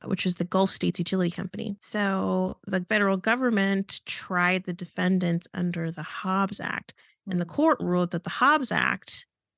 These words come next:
Speaker 1: which makes it a federal crime to obstruct interstate commerce by robbery or extortion, doesn't reach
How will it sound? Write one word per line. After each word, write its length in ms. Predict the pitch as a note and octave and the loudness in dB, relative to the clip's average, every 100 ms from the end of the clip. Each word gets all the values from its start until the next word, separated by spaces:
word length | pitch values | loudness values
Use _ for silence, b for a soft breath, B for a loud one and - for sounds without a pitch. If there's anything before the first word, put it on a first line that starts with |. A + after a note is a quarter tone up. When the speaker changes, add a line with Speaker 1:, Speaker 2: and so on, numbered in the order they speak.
| _ - | _ -12
Speaker 1:
which 180 | F3+ | -6
makes 260 | F#3+ F3 - | -2 -2 -2
it 120 | F#3 | -4
a 20 | - | -4
federal 400 | - F#3 F3+ E3+ | -4 -2 0 0
crime 360 | - F3+ F3+ | -2 -2 0
to 100 | F3 | -2
obstruct 800 | F3 - - - F3 F3 - - _ - | -4 -2 -2 0 0 0 -6 -10 _ -4
interstate 400 | F#3 F3 F#3 - | -2 -2 -4 -6
commerce 560 | - F3 F#3 G3+ - | -4 0 2 0 -2
by 200 | - E3+ | -4 -4
robbery 540 | E3+ F3 E3+ F3+ F3+ F3+ | -2 0 0 2 2 2
or 140 | E3+ | 0
extortion, 840 | E3 - - G3+ G#3 - D#3+ E3 F3 | -4 -6 -2 0 0 0 0 0 0
doesn't 320 | F#3 F#3+ F#3+ | 0 0 -2
reach 500 | - F3+ F3+ - - | -2 -2 0 -2 -4